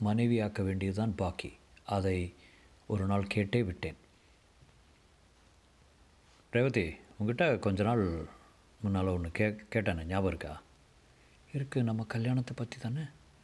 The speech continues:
அதுக்கு நான் என்ன பதில் சொன்னேன், ஞாபகம் இருக்கா? இருக்கு ரேவதி, உனக்கு பதில் கிடைக்கலையா? இன்னும் கிடைக்கல. நான் தான் போலீஸ் ரிப்போர்ட் பூரா கொண்டு வந்து கா-, காமிச்சேனே. அதை நான் நம்பல. என்ன ரேவதி, எவ்வளவு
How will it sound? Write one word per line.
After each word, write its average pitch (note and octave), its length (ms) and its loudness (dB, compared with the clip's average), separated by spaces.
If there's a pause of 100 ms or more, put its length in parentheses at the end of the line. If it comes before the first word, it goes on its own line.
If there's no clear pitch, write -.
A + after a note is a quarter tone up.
(500)
அதுக்கு A#2+ 260 -4
நான் A#2+ 140 2
என்ன B2 180 2
பதில் A#2 240 0
சொன்னேன், G#2+ 320 -2
ஞாபகம் G#2+ 260 -2
இருக்கா? B2+ 280 -6 (1000)
இருக்கு D3 220 2
ரேவதி, F2+ 340 0
உனக்கு G2 260 2
பதில் A2+ 240 2
கிடைக்கலையா? F#2 680 -2 (540)
இன்னும் C#3 320 0
கிடைக்கல. G#2+ 420 -6 (540)
நான் - 100 -2
தான் A3 140 2
போலீஸ் F3 400 2
ரிப்போர்ட் C3 260 4
பூரா C3+ 180 4
கொண்டு A#2 340 2
வந்து G#2 80 0
கா-, F#2 380 -2
காமிச்சேனே. F2+ 440 0 (540)
அதை C#3 200 -4
நான் B2 220 2
நம்பல. A#2+ 380 -2 (420)
என்ன C#3+ 200 2
ரேவதி, E2+ 560 -2 (480)
எவ்வளவு C#3 300 0